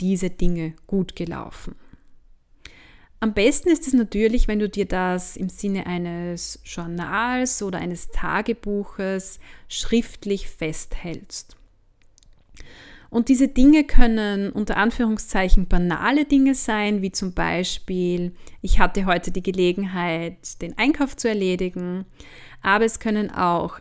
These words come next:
außerordentliche Dinge sein, wie zum Beispiel, „Ich habe heute ein Jobangebot bekommen.“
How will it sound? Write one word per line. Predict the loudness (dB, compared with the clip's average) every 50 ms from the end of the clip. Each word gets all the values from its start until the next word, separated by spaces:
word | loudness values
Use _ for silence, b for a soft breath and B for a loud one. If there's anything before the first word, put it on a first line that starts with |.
| -20 -10 _
außerordentliche | -6 -2 0 -2 -2 0 -2 -2 0 0 0 0 0 -2 -2 -4 -6 -2 -2 -4
Dinge | -4 -2 -4 -4 -2 -4 -4
sein, | -6 -6 -4 -4 -4 -4 -4 -4 -4 -4 -4 -6 -6 -8
wie | -8 -10 -8
zum | -8 -8 -8 -6
Beispiel, | -6 -4 -4 -4 -4 -4 -6 -8 -8 -8 -6 -4 -4 -4 -4 -6 -8 -10 -10 -12
„Ich | -6 2 4 6
habe | 6 6 4 0
heute | -4 -6 -6 -8 -8
ein | -8 -8
Jobangebot | -2 -2 -2 -2 -2 -4 -4 -4 -4 -6 -6 -4 -4 -4 -4 -4 -4
bekommen.“ | -6 -6 -6 -6 -8 -6 -6 -6 -6 -6 -6 -6 -8 -8